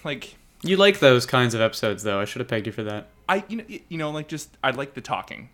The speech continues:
Speaker 1: You
Speaker 2: Yeah.
Speaker 1: know, I like the people kinda airing their grievances and kinda sorting it out, and
Speaker 2: Not
Speaker 1: it
Speaker 2: to
Speaker 1: was kinda
Speaker 2: mention, like, the
Speaker 1: Yeah.
Speaker 2: fun pi-, like, getting this, all these cast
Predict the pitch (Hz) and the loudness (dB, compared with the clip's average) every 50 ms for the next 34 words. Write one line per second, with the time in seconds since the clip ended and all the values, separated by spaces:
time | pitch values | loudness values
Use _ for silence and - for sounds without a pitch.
0 | _ _ - 120 117 107 113 107 107 113 117 113 - _ - 117 110 107 104 - | _ _ 2 2 2 2 0 -4 -8 -8 -10 -10 -10 _ -6 -6 -6 -6 -8 -12
1 | 131 110 - - 120 110 113 - - 101 104 104 107 107 104 107 107 - 107 104 | -14 -12 -10 -8 -8 -8 -8 -10 -12 -12 -12 -12 -12 -12 -12 -14 -14 -14 -14 -14
2 | 107 104 110 - - 107 104 104 104 104 104 107 - 110 107 110 104 95 87 - | -14 -14 -14 -12 -10 -10 -10 -10 -10 -14 -14 -12 -12 -12 -10 -12 -12 -14 -16 -18
3 | _ _ - - - 123 120 113 110 110 107 104 98 98 104 107 110 110 104 - | _ _ -16 -12 -10 -8 -8 -8 -8 -10 -12 -12 -10 -10 -8 -8 -8 -8 -10 -10
4 | 107 107 104 101 - _ _ _ _ _ - 196 196 196 - 143 127 127 131 135 | -12 -14 -14 -16 -18 _ _ _ _ _ -2 -2 -2 0 0 0 0 2 2 2
5 | 135 139 - - 131 117 110 107 104 104 101 - - - 170 165 - - - - | 2 2 0 0 0 0 0 -2 -2 -2 -2 -4 -6 -6 -6 -6 -8 0 2 4
6 | 135 127 123 117 117 107 - - - 131 110 - - 113 104 104 101 - 139 131 | 4 4 4 2 -2 -4 -8 -8 -6 -6 -4 -2 0 0 0 0 0 2 2 4
7 | 127 123 120 117 - - 113 - - - - - - - - - - - - 143 | 4 2 0 -4 -6 -8 -8 -8 -8 -10 -12 -16 -20 -20 -20 -18 -14 -4 0 2
8 | 139 156 147 131 117 - - 139 123 131 131 - - - - | 2 4 2 0 -2 2 6 6 6 6 4 2 -2 -4 -6